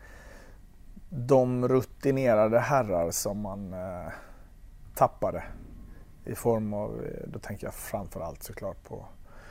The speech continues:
Kim och Zlatan och Isak. Eh, det var många andra som, som har varit med i många år som också föll bort där. Mm, så kanske inte alltid var ordinarie, men, men, men flera andra. Eh,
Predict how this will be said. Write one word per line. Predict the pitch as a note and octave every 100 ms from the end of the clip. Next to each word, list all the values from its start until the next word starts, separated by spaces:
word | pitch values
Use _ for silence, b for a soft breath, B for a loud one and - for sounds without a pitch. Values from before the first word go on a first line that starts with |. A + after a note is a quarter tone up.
| B B B B B B B
Kim | - F3+ D3 C3+
och | C3+ C3+ C3+ B2+ A2+
Zlatan | C#3+ B2+ - B2 A#2 A2+
och | G#2+ A2 A2 -
Isak. | C3 B2 - C3 - - - B B B -
Eh, | - A#1 - - -
det | - B2+
var | A#2+
många | A#2 A#2 A2+
andra | A#2+ G#2+ G#2 G#2+ A2 G#2+
som, | - A2 A2 - B B
som | -
har | A#2+
varit | A#2 A#2+
med | A#2+ A#2+
i |
många | B2 B2+ B2
år | A#2+ A2+
som | - A#2+
också | A#2 - - B2+ C3 A#2+
föll | -
bort | B2 B2 - -
där. | G#2+
Mm, | G#2+ A2 A#2 A#2 A2+ A#2+ - b b b b b b
så | -
kanske | A#2 A#2
inte | A#2+ A#2 -
alltid | - B2+ - A#2
var | A2+
ordinarie, | A2+ C3 C3 A2 G#2
men, | G2+ A2+ A#2
men, | - A2+ A2 A2+
men | A2 A2
flera | C3 A#2+ G#2
andra. | A2 G#2 - - B B B B B B -
Eh, | - G#1 - G1+ G1+ G1+